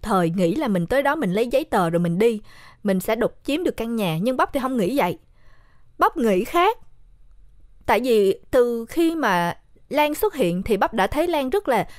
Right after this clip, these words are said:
một người bạn tốt á. À, khi mà nghe Hoa gặp vấn đề là Lan rất là lo lắng và Lan gọi cảnh sát để mà cảnh sát tới giúp cho Hoa, là cũng nhờ chuyến đó không có, ờ, đúng rồi,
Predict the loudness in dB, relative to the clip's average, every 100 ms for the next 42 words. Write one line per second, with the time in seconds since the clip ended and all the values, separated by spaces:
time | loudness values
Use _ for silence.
0 | -20 -18 -6 0 2 4 4 2 0 4
1 | 4 4 0 -2 -20 -20 -20 -20 -20 -6
2 | -4 -4 0 0 0 0 0 0 0 0
3 | 0 -2 -2 0 0 2 2 2 0 0
4 | 0 0 0 0 0 -2 -4 -4 -2 0
5 | -2 -2 -2 -2 -2 -2 0 0 0 -10
6 | -20 -20 -20 -10 -4 -2 0 -2 -2 -2
7 | -2 2 0 2 0 0 0 2 0 -2
8 | -2 -4 0 0 2 2 0 0 -2 0
9 | 2 2 0 0 2 2 2 0 2 2
10 | 2 2 2